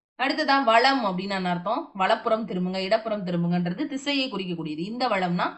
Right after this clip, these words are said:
செல்வம், மாடுனாலும் செல்வம் தான். வலை அப்படின்னா மீன் பிடிக்கக்கூடிய வலை. இந்த வலைங்கிறது பொந்து அல்லது வளையல், ரெண்டு, சாரி, ரெண்டையுமே குறிக்கும். வால் அப்படிங்கிறது ஒரு விலங்கோட உறுப்பு, நாயோட வால்,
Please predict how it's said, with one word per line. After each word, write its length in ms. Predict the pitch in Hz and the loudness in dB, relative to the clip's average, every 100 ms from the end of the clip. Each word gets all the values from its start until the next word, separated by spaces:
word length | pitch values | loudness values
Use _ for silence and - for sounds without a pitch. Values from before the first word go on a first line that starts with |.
| - | -8
செல்வம், 400 | 196 190 190 170 | -6 -6 -4 2
மாடுனாலும் 640 | 190 233 240 214 185 226 - | 6 6 6 0 -2 -2 -4
செல்வம் 340 | 175 170 165 160 | -2 -2 -4 -6
தான். 120 | - - _ _ _ 214 | -10 -14 _ _ _ 6
வலை 340 | 233 254 311 277 | 8 10 6 4
அப்படின்னா 300 | 214 220 247 247 | -2 0 0 0
மீன் 180 | 269 254 | -2 -2
பிடிக்கக்கூடிய 480 | 226 196 202 208 214 | -4 -8 -8 -6 -2
வலை. 260 | 185 190 320 302 | 0 2 2 2
இந்த 140 | 294 285 | 2 4
வலைங்கிறது 520 | 233 240 254 214 262 247 | 4 4 -2 -4 -4 -4
பொந்து 280 | 226 247 277 | -4 0 0
அல்லது 240 | 196 190 349 - 180 | 0 -4 -8 -10 -2
வளையல், 480 | 175 175 180 180 175 170 | 2 2 0 0 -2 -4
ரெண்டு, 240 | 185 170 | -4 -4
சாரி, 220 | 180 170 170 | -2 -2 -2
ரெண்டையுமே 320 | 202 240 247 220 | -2 -4 -4 -6
குறிக்கும். 320 | 165 - - _ _ _ 214 | -8 -10 -20 _ _ _ 8
வால் 360 | 233 269 302 | 10 12 10
அப்படிங்கிறது 440 | 240 233 220 208 247 294 | 4 0 -2 -2 -2 0
ஒரு 100 | 247 208 | -2 -2
விலங்கோட 460 | 220 247 233 214 233 208 | -2 0 2 0 0 -4
உறுப்பு, 240 | 202 185 180 | -6 -2 0
நாயோட 360 | 190 202 190 180 | 0 0 0 0
வால், 260 | 180 180 | 0 0